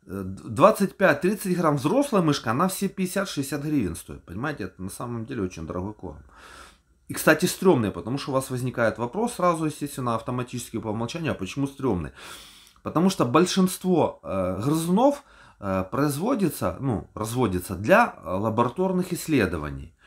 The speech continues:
На них ставятся эксперименты, по инструкции они должны их утилизировать. Но, зная ценовую политику на этих грызунов, их зачастую распродают. То есть за-, закидывают в глубу-, в глубокую ра-, заморозку и распродают потом.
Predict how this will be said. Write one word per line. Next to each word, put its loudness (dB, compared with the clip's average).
На 0
них 4
ставятся 6
эксперименты, 0
по 0
инструкции -2
они 2
должны 4
их 0
утилизировать. 0
Но, 4
зная 6
ценовую 6
политику 0
на 2
этих -2
грызунов, 0
их -2
зачастую 0
распродают. -2
То 0
есть 0
за-, -6
закидывают 2
в 0
глубу-, -2
в -6
глубокую 2
ра-, 2
заморозку 4
и 0
распродают 2
потом. -8